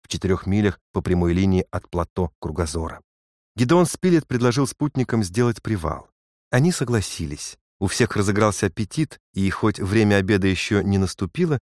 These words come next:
никто не отказался подкрепить силы кусочком дичины.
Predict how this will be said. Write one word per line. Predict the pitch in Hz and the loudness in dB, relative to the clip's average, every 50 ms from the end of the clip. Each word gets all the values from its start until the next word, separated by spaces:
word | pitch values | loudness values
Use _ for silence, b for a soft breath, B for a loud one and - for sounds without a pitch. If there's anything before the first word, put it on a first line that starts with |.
| _ _ - | _ _ -4
никто | 104 117 - - - 190 | -4 -4 -2 0 2 2
не | 170 | 4
отказался | 147 - - - 104 90 90 120 135 - - - | 2 2 0 -2 -2 0 2 0 0 0 -2 -8
подкрепить | - - 90 - - 90 85 - 92 82 - | -8 -8 -8 -6 -6 -8 -4 -4 -6 -6 -4
силы | - 123 143 147 123 | -2 -2 0 0 -2
кусочком | - - - - - 110 104 - - - 95 - _ _ - | -4 -6 -8 -6 -4 -4 -4 -4 -4 -6 -6 -8 _ _ -14
дичины. | - 80 98 101 - - - 87 78 69 64 - 65 - | -8 -4 -4 -4 -4 -4 -4 -4 -4 -6 -8 -14 -20 -20